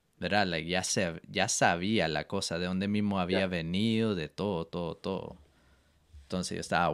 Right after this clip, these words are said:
Speaker 2: Sí, sí,
Speaker 1: "Wow",
Speaker 2: sí.
Speaker 1: like, era la primera vez que había visto eso. Me impresionó.
Speaker 2: Ya.
Speaker 1: So, imagínense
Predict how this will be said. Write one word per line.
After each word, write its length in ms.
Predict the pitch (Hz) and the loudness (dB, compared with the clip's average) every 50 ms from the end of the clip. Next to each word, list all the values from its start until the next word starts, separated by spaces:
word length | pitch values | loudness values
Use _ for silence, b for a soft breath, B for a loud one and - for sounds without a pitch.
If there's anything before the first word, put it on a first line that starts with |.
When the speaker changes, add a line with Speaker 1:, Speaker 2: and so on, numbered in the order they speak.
| 80 85 | 4 4
Speaker 2:
Sí, 100 | 85 90 | 6 6
sí, 120 | 87 85 | 6 4
Speaker 1:
"Wow", 80 | 80 76 | 4 2
Speaker 2:
sí. 60 | 80 | 0
Speaker 1:
like, 220 | 69 - - - | -2 -4 -4 -2
era 160 | 92 92 98 | 0 2 4
la 160 | 104 110 107 - | 4 4 4 4
primera 360 | 113 113 110 107 107 107 101 | 4 4 6 6 6 6 6
vez 160 | 104 113 - | 6 4 4
que 120 | - 110 | 4 4
había 280 | 92 90 92 95 95 95 | 4 4 4 4 4 4
visto 380 | 95 101 98 - - - 95 90 | 2 2 0 0 0 2 2 2
eso. 380 | 98 101 - - - - - - - - - - - - - _ _ _ _ _ _ _ _ _ _ _ _ _ _ _ _ - | 2 2 0 -2 -4 -4 -8 -10 -16 -20 -20 -20 -20 -20 -20 _ _ _ _ _ _ _ _ _ _ _ _ _ _ _ _ 0
Me 160 | 95 92 90 | 2 2 2
impresionó. 760 | 87 82 - 85 90 85 - - - 78 78 85 92 104 - | 2 2 2 2 2 2 2 2 0 0 0 -2 -4 -4 -8
Speaker 2:
Ya. 20 | _ _ _ _ _ _ _ _ _ _ _ _ _ _ _ _ _ _ _ _ _ _ _ _ - - - | _ _ _ _ _ _ _ _ _ _ _ _ _ _ _ _ _ _ _ _ _ _ _ _ -20 -14 -6
Speaker 1:
So, 320 | - - 113 98 87 82 - | 0 4 4 4 4 4 2
imagínense 720 | 98 101 101 95 90 101 113 113 113 110 107 - - 98 | 0 2 2 4 4 4 6 6 6 4 4 4 4 6